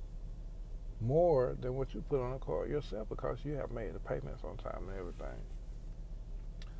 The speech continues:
Smart. That'd be the best way to go. Now, people ask me all the time, like,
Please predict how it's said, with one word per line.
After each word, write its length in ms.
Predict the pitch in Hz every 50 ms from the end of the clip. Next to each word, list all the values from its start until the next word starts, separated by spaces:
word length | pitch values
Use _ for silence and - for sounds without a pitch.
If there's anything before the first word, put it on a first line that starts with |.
| - - - - - -
Smart. 540 | - - - - - 127 143 147 - - - - - - - - - - - -
That'd 200 | 135 143 147 127
be 120 | 131 123
the 80 | 120 113
best 280 | 117 131 127 117 -
way 140 | - 98 92
to 60 | 85
go. 260 | - 110 110 - - - - - - - - - - - - - - - - - - - - - - - - - - - - - - - - - - - - - - -
Now, 120 | 123 117 -
people 220 | - 123 131 135 156
ask 160 | 151 151 147
me 80 | 147 151
all 220 | 147 151 156 160
the 80 | 170 160
time, 380 | - 175 185 185 185 175 156 139
like, 320 | 117 110 107 90 - -